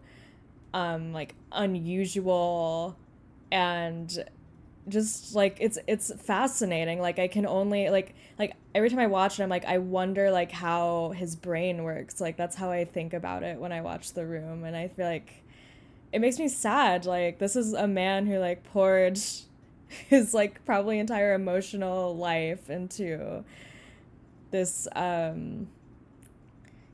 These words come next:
into this movie. And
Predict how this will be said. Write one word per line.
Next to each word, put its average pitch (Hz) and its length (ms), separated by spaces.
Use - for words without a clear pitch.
into 220 260
this 202 200
movie. 180 840
And 185 800